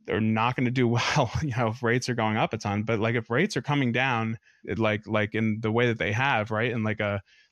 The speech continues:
like, a disinflationary growth, you know, they'll probably do pretty well. And if it's during an election year where, like, people are gonna be more focused on demographically, you know, and, you know, focused on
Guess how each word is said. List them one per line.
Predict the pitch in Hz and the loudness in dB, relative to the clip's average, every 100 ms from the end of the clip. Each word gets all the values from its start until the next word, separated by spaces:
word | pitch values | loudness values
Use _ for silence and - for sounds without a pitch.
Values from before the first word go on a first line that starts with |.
| - | -6
like, | 104 101 | -4 -2
a | 101 | -2
disinflationary | 110 123 - 113 - 120 127 127 113 107 107 | 0 0 0 -4 0 0 0 0 0 0 -2
growth, | 104 135 110 117 - _ _ _ | 0 2 0 -4 -14 _ _ _
you | 123 | -4
know, | 117 | -2
they'll | 113 110 | -2 -2
probably | 151 180 170 | 0 0 0
do | 160 | -4
pretty | 160 147 123 | -2 0 2
well. | 131 131 107 131 - _ | 2 2 2 -2 -8 _
And | - 107 110 110 110 110 - _ _ - | -8 -4 0 0 0 -2 -4 _ _ -2
if | 107 | 0
it's | 110 - | 0 0
during | 139 139 | 0 2
an | 123 | 2
election | 113 127 156 - 117 | 2 2 0 0 0
year | 110 110 | 2 0
where, | 110 107 | 0 0
like, | 110 107 104 - | 0 0 -4 -4
people | 123 123 | -2 0
are | |
gonna | 117 117 | 0 0
be | 117 | 0
more | 110 120 117 | 2 0 0
focused | 117 120 - 113 107 - _ - _ | 2 2 2 0 -2 -8 _ -20 _
on | - 113 110 92 104 | 0 4 4 4 2
demographically, | 110 117 110 127 147 117 107 107 110 151 | 0 0 2 2 0 -2 -2 0 -2 -4
you | 107 | -4
know, | 110 131 - 104 | -2 -2 -4 -2
and, | 110 110 110 107 - | 0 2 0 -2 -4
you | |
know, | 110 | -4
focused | 104 117 113 107 - | -2 -2 -2 -2 0
on | 110 107 110 | 2 2 -2